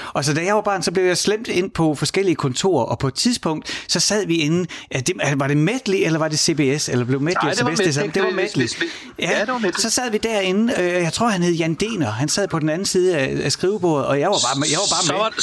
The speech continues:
Speaker 2: så var det Sony eller pladekompagniet,
Speaker 1: Nå,
Speaker 2: men det er bare
Speaker 1: ja.
Speaker 2: en lille detalje.
Speaker 1: Prøv at høre. Jeg var,
Speaker 2: Ja, ja.
Speaker 1: altså, jeg var også ti, elleve år, ikke
Speaker 2: Ja,
Speaker 1: også? Så,
Speaker 2: ja.
Speaker 1: så det,
Speaker 2: Ja,
Speaker 1: det er
Speaker 2: ja.
Speaker 1: okay, jeg ikke har styr på fakta.
Speaker 2: Ja.
Speaker 1: Men det, jeg kan huske, ikke, det var, at jeg var jo bare slæbt med,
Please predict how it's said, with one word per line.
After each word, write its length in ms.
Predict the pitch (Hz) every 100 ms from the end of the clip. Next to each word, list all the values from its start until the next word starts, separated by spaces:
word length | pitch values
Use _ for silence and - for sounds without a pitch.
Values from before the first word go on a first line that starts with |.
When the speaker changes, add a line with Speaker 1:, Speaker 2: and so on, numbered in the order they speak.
| - -
Speaker 2:
så 140 | - 202
var 80 | 214
det 120 | 202
Sony 320 | 196 180 190
eller 180 | 180 165
pladekompagniet, 720 | 135 127 - 131 131 117 110
Speaker 1:
Nå, 100 | 117
Speaker 2:
men 100 | -
det 60 | 175
er 40 | 170
bare 140 | 147
Speaker 1:
ja. 60 | 143
Speaker 2:
en 60 | 123
lille 100 | 117
detalje. 200 | - - 190
Speaker 1:
Prøv 80 |
at 60 | 170
høre. 100 | 151 - -
Jeg 60 | -
var, 60 |
Speaker 2:
Ja, 60 | 120
ja. 60 | -
Speaker 1:
altså, 180 | 160 175
jeg 140 | 151
var 140 | 170 180
også 220 | 160 -
ti, 260 | 190 196
elleve 240 | 143 160 156
år, 280 | 113 120 92
ikke 140 | 92
Speaker 2:
Ja, 40 | 101
Speaker 1:
også? 120 | 120
Så, 60 |
Speaker 2:
ja. 80 | 139
Speaker 1:
så 100 | 147
det, 60 | 139
Speaker 2:
Ja, 60 | 170
Speaker 1:
det 40 | 170
er 60 | 190
Speaker 2:
ja. 60 | 202
Speaker 1:
okay, 160 | 190
jeg 80 | 180
ikke 100 | 160
har 40 | 156
styr 200 | - 180
på 120 | 123
fakta. 360 | 135 139 - 101 -
Speaker 2:
Ja. 60 | 117
Speaker 1:
Men 120 | 147 175
det, 60 | 285 247
jeg 80 |
kan 80 | 147
huske, 320 | 113 135 -
ikke, 100 | 127
det 100 | 190
var, 200 | 180 165 - -
at 120 | -
jeg 140 | 139 185
var 80 | 180
jo 120 | 123
bare 260 | 117 113
slæbt 560 | 120 - 123 147 - - -
med, 160 | 101